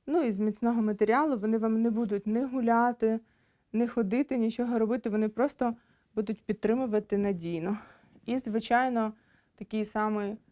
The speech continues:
ключова точка, це перевіряємо наш пояс, чи наш пояс,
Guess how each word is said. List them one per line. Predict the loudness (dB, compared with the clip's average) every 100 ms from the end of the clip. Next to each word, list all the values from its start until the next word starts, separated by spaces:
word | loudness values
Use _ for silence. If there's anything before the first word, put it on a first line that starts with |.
| _
ключова | -10 -6 -2 0 0
точка, | 0 -2 -2 -4 -6
це | -2 0 -2 -6 _ -12
перевіряємо | -6 -4 -2 -2 -2
наш | -2 -6 -8 -6
пояс, | -2 0 -2 -4 _ _ _ _ _ _ _
чи | -4 0
наш | 2 0
пояс, | -4 0 4 4 2 -6